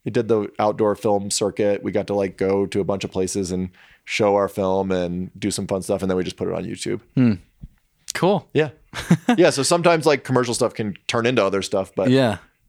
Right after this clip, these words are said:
Speaker 1: most of the work that we do is, is, like, you know, might be sh-, a shoot for Buff talking about neck gaiters,
Speaker 2: <laughs>
Speaker 1: or it'll be something for Mountain Hardwear, or an expedition with North Face that turns into, like, a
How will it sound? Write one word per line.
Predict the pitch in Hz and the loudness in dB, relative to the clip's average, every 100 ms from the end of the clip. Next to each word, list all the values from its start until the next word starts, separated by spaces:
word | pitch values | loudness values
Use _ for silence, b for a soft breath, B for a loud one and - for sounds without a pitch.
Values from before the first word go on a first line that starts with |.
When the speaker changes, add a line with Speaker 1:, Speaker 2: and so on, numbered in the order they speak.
| - | -10
Speaker 1:
most | 120 131 156 160 | -2 2 4 4
of | 131 | 2
the | 110 | 2
work | 107 104 | 2 2
that | 107 | 0
we | 98 | -2
do | 92 92 | 0 0
is, | 90 90 - - | 0 -2 -8 -10
is, | 71 95 101 120 - | -8 -8 -8 -10 -8
like, | 87 92 - - _ _ _ _ _ B B B B B - | -8 -8 -10 -20 _ _ _ _ _ B B B B B -6
you | 104 | -2
know, | 98 | 0
might | 95 92 | 0 -2
be | |
sh-, | 95 - | -4 -4
a | 101 | -4
shoot | 95 - 117 | -4 -2 -4
for | 113 | -2
Buff | 101 117 110 90 - - _ _ - | 0 2 2 0 -10 -14 _ _ -12
talking | - 104 110 | -6 -4 0
about | 107 101 | 0 0
neck | 110 107 | -2 -2
gaiters, | 98 90 90 90 - _ _ - | -2 -2 -2 -2 -4 _ _ -8
Speaker 2:
<laughs> | - - | -4 0
Speaker 1:
or | 101 101 101 95 - B B B | 0 2 2 0 -4 B B B
it'll | 107 104 | -2 0
be | 101 | 0
something | 101 110 | 0 0
for | 107 | 0
Mountain | 107 110 107 | 0 0 0
Hardwear, | 110 101 95 92 | 0 2 2 2
or | 95 95 95 | 2 2 2
an | 92 98 | 2 0
expedition | 104 - 104 98 | -2 -2 -2 -2
with | 104 98 | -4 0
North | 104 104 | -2 0
Face | 95 92 | -2 -2
that | 98 | -4
turns | - 95 92 | -4 -4 -4
into, | 98 90 98 92 | -4 -2 -2 0
like, | 90 87 | 0 -2
a | 95 90 | -2 -2